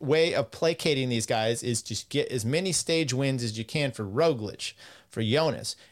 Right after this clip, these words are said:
And then what will be really interesting, though, what if, what if stage seventeen up to Angliru, um, Sepp doesn't have a bad day and those other two do have a little bit of one? That, that will be interesting <laughs> to see.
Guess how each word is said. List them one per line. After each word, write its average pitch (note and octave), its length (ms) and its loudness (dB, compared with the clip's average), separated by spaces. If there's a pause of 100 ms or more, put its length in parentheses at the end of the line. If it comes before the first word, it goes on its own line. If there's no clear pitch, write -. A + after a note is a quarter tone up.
And A#2 280 -2
then D3+ 380 0
what E3 140 4
will F3 100 2
be C#3 140 2
really E3 320 2
interesting, E3+ 400 0
though, G2+ 260 -2 (100)
what G#3 160 6
if, A3 260 2
what E3+ 320 0
if D#3 340 -2 (100)
stage C#3 300 0
seventeen C3 420 0
up B2 120 -6
to - 60 -8
Angliru, A2+ 560 -2 (600)
um, A2 340 -2 (760)
Sepp - 400 0 (280)
doesn't C3+ 240 2
have B2+ 180 2
a - 20 2
bad A#2 260 2
day A2 260 2
and A2+ 100 0
those A2 140 2
other B2+ 160 4
two A#2+ 300 0
do C#3+ 320 0
have G#2+ 200 0
a - 20 -6
little G2 140 -6
bit G2 140 -2
of F#2+ 80 -10
one? - 180 -16 (220)
That, C#3+ 240 -2
that G#3 140 2
will C#4 100 -2
be A3+ 180 -2
interesting D3 420 -2 (100)
<laughs> - 100 -18
to E3+ 100 -2
see. A2 380 -4